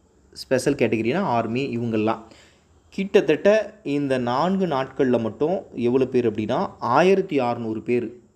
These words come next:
இந்த ஆயிரத்தி அறுநூறுல எஸ் சி, ஏ எஸ் டி, ஸ்பெஷல் கேட்டகரிஸ் இவங்களெல்லாம் பாதிக்கு பாதி நீங்க போட்டீங்கன்னா கூட,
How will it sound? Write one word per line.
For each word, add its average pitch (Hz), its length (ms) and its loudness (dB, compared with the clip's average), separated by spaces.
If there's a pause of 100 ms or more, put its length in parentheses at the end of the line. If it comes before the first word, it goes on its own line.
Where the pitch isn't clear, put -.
(420)
இந்த 143 260 2
ஆயிரத்தி 196 600 2
அறுநூறுல 135 720 0
எஸ் 123 220 0
சி, 180 220 -2
ஏ 185 140 4
எஸ் 131 260 -2
டி, 175 300 -6 (320)
ஸ்பெஷல் 170 400 0
கேட்டகரிஸ் 131 800 0
இவங்களெல்லாம் 135 840 0 (2000)
பாதிக்கு 190 540 4
பாதி 165 240 2
நீங்க 135 300 -2
போட்டீங்கன்னா 117 280 -4
கூட, 104 220 -4